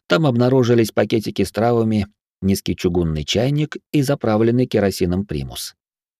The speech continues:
Салих принялся хозяйничать. Воду он взял в кадушке за дверью, также понюхав ее и даже попробовав на вкус. Ричард уселся в одно из двух кресел спинкой к глухой стене,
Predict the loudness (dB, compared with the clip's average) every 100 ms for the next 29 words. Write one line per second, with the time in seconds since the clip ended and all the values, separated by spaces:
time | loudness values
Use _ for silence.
0 | _ _ -12 -6 -2 -2 0 0 2 2
1 | 0 0 0 -2 -2 -6 -10 -12 -14 -20
2 | _ _ _ _ 2 2 2 -2 0 -2
3 | -2 -4 0 0 0 -4 -2 0 2 2
4 | 0 _ _ _ -2 -2 0 -2 0 0
5 | 0 0 -4 0 2 0 -2 _ _ _
6 | -2 0 2 0 -2 -2 0 0 2 0
7 | 0 -6 -6 -12 -12 -14 _ _ _ _
8 | _ _ _ 2 2 4 2 2 2 2
9 | 2 2 2 2 2 2 2 2 0 0
10 | 0 0 0 -2 -2 -2 0 0 2 0
11 | 0 0 0 0 -2 -2 -4 -2 -2